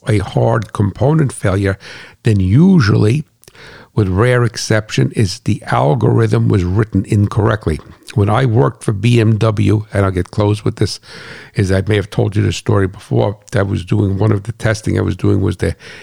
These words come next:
M three, which had a, a, uh,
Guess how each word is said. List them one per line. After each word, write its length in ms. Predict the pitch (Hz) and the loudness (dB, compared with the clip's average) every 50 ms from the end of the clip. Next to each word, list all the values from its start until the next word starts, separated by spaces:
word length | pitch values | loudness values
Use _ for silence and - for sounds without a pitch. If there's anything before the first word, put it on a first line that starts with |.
| - _ - - | -20 _ -6 -2
M 320 | 139 131 123 120 113 104 | 0 2 2 2 2 0
three, 500 | - - - 101 117 127 123 120 117 107 - _ _ _ - - - _ - | -2 -2 -2 0 2 2 2 2 0 -2 -4 _ _ _ -20 -20 -20 _ -4
which 400 | - 110 104 - - - - _ - | -2 -2 -2 -2 -6 -16 -16 _ -16
had 320 | - - - 110 107 104 | -10 -4 -2 -2 0 0
a, 280 | 98 98 95 92 90 - _ - - - - - - - _ _ - | 0 0 0 -2 -2 -6 _ -18 -20 -20 -20 -20 -20 -20 _ _ -2
a, 260 | 123 95 98 104 - | -2 0 0 0 0
uh, 300 | 117 104 98 92 90 87 | 0 0 0 0 -2 -4